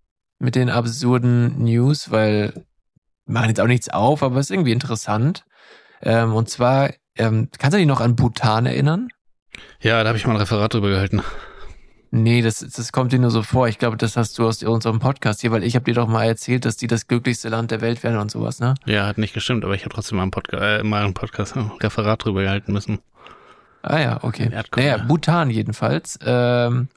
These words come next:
Speaker 2: Rot-gelbe
Speaker 1: das,
Speaker 2: Flagge mit
Speaker 1: äh,
Speaker 2: dem Drachen drauf.
Speaker 1: Yes, korrekt. Ähm, <clears throat> Flaggen bin ich auch endgut. Frag mich was? Frag mich was?
Speaker 2: Vatikanstaat.
Speaker 1: Äh, links ist es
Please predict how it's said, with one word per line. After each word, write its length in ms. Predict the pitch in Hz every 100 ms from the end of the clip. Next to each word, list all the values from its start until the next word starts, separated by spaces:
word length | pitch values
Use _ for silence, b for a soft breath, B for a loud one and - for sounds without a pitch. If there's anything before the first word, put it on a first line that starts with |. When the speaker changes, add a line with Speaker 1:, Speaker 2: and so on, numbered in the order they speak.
| -
Speaker 2:
Rot-gelbe 380 | - 135 131 120
Speaker 1:
das, 80 | 117
Speaker 2:
Flagge 200 | 123 123
mit 120 | 104
Speaker 1:
äh, 20 |
Speaker 2:
dem 100 | 101
Drachen 280 | 98 110 107
drauf. 320 | - 92 - _ _ _ _ _ _ _ _ _ _
Speaker 1:
Yes, 380 | - 117 120 - -
korrekt. 320 | - 117 - b b b
Ähm, 580 | - 104 104 101 104 113 - _ _
<clears throat> 360 | - 151 98 107
Flaggen 280 | 117 127 120
bin 100 | 107
ich 120 | 107
auch 80 | 104
endgut. 480 | 98 107 - 110 113 _ _ _ _ _ _ _ _ _ _ _ _ _ _ _ _ _ - -
Frag 220 | - 135
mich 120 | 147
was? 260 | 165 180 - _ _ _
Frag 160 | - 135
mich 120 | 156
was? 260 | 196 202 - _
Speaker 2:
Vatikanstaat. 840 | - 95 101 101 98 - 87 90 - _ _ _ _ _ b b b b -
Speaker 1:
Äh, 460 | 117 113 113 113 -
links 720 | 107 110 131 165 180 - - _ _ _
ist 200 | - 120
es 380 | 123 117 -